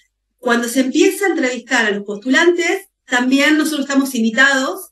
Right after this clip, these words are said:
a poder, eh, eh, evaluar junto con el juzgado esa familia. Si esa familia tiene el perfil para contener ese niño o esa niña que venimos acompañando, ¿no? Que ya conocemos, que ya trabajamos, que ya entendemos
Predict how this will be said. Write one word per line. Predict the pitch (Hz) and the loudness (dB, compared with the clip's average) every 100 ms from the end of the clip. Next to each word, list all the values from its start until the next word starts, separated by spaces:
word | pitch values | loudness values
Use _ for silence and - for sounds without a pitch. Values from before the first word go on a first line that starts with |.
| _ | _
a | - 208 | -12 -4
poder, | 220 226 254 277 220 | 0 2 2 0 -4
eh, | 214 - _ | -10 -12 _
eh, | 208 208 226 | -6 -6 -2
evaluar | 220 220 226 277 294 285 330 339 - | 0 2 2 2 2 2 0 -6 0
junto | 339 262 208 | 0 0 -4
con | 208 233 | -8 -10
el | |
juzgado | 233 330 359 349 349 415 - _ _ _ _ | -6 -2 0 0 -2 -4 -10 _ _ _ _
esa | 262 277 - 285 | -2 -2 -2 -6
familia. | 269 233 220 214 190 180 175 | -2 0 2 0 -2 -6 -8
Si | - 262 | -8 -4
esa | 294 381 | 0 0
familia | 349 269 311 359 | 2 2 4 2
tiene | - 359 | 2 0
el | 349 | 2
perfil | 262 240 320 403 - | 0 -6 2 2 2
para | 233 220 | -2 -4
contener | 226 226 233 269 415 453 _ _ | -4 -6 -2 -2 -2 -6 _ _
ese | - 320 349 | -8 -4 0
niño | 294 381 339 | 4 4 2
o | |
esa | - | 0
niña | 294 381 | 0 0
que | 254 | 0
venimos | 247 311 | -4 -2
acompañando, | 269 220 - 349 381 220 208 | -4 -6 -2 2 2 0 -2
¿no? | 277 | -6
Que | 254 | -4
ya | 240 | -6
conocemos, | 226 214 - 349 330 269 | -6 -10 -2 0 2 0
que | 262 | -2
ya | 233 | -6
trabajamos, | 226 208 208 339 - 330 285 | -6 -8 -8 -10 -8 -4 -2
que | 214 | -4
ya | 254 | -6
entendemos | 233 220 262 277 | -8 -4 0 2